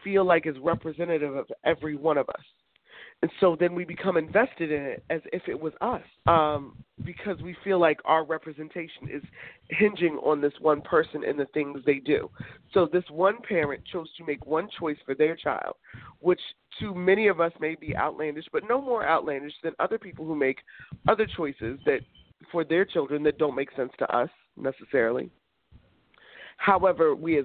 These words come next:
Black people look at this one Black person who is now sort of getting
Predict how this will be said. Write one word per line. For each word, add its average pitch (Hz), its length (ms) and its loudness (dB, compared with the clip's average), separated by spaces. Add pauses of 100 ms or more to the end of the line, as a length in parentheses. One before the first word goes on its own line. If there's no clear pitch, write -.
Black 208 280 0
people 147 240 -12
look 151 160 -6
at - 80 -18
this 139 180 -12
one 190 240 -4
Black 156 260 -2
person 139 300 -10
who 135 140 -10
is 135 100 -8
now 147 400 -2 (480)
sort 170 160 4
of 143 120 -8
getting 165 220 -4